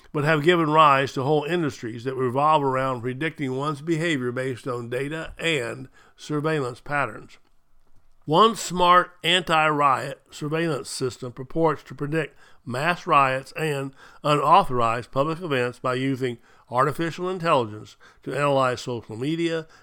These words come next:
news sources, surveillance video feeds, and public transportation data. Tracking you based on your spending and consumer activities.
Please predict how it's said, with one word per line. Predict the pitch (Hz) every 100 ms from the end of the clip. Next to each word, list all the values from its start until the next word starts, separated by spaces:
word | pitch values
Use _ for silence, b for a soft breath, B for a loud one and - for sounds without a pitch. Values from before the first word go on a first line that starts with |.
| -
news | 143 175 175
sources, | - 156 156 160 160 b b
surveillance | - 143 156 170 175 -
video | 156 156 156 151
feeds, | 156 156 160 147 - b b
and | 127 117
public | - 151 147 147 -
transportation | - 120 123 - 117 117 113 - 113 113
data. | 101 95 - - - - _ _ _ b b b b b b b b
Tracking | - - 165 196 123 110
you | 117
based | 120 123 -
on | 131 120
your | 104
spending | - - 143 147 127
and | 107 95
consumer | 104 98 - 139 123 107 107 _ -
activities. | 107 - 123 156 135 - _ _